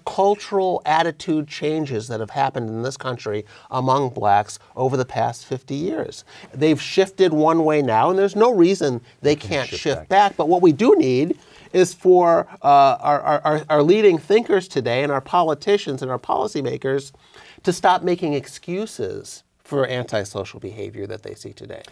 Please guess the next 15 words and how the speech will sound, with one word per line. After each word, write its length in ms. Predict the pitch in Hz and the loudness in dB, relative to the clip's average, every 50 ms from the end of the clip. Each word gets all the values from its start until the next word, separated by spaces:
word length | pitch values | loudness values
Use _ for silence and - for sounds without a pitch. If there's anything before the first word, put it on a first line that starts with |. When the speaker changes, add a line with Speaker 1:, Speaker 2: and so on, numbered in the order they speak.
| _ - - _ - | _ -20 -20 _ -10
Speaker 2:
Jason? 280 | - 127 120 117 139 131 | -4 -4 -2 0 0 0
Speaker 1:
uh, 80 | 117 | 0
which 220 | 127 147 147 147 156 | 2 0 0 2 0
is 100 | 127 127 | -2 0
what 240 | 131 160 156 - - | 2 2 2 2 0
too 180 | - 190 170 | 0 2 4
often, 400 | 147 151 147 147 - 131 117 107 - _ _ _ _ - | 4 4 2 0 -4 -6 -6 -6 -10 _ _ _ _ -10
too 160 | - - 160 | -2 0 2
often 320 | 151 139 139 135 - 131 101 | 2 2 2 0 -2 -10 -8
happens. 640 | 110 127 127 120 - - 117 117 - - - - - | -8 -8 -8 -8 -10 -12 -18 -18 -20 -20 -20 -14 -14
Speaker 2:
A 60 | 113 | -14
few 200 | - - 170 165 | -12 -8 -10 -10
final 520 | - - - - - 127 117 110 95 85 | -10 -12 -18 -10 -8 -6 -6 -4 -6 -8
questions 640 | 82 - - 82 76 - - - - 76 76 73 - | -10 -10 -12 -12 -12 -12 -16 -16 -16 -16 -16 -16 -16
here. 260 | - - - - - | -16 -14 -14 -14 -16